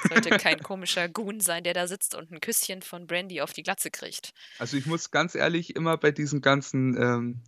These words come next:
Speaker 2: Geschichten da an die Straight Edge Society denken.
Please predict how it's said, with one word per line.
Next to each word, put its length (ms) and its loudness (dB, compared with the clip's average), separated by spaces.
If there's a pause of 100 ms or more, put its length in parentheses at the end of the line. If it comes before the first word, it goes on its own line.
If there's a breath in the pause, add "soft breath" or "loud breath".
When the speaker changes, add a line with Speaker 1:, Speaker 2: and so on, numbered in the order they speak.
(240)
Speaker 2:
Geschichten 480 0
da 200 10
an 420 4 (680 soft breath)
die 320 10
Straight 380 8
Edge 240 4
Society 640 4
denken. 400 0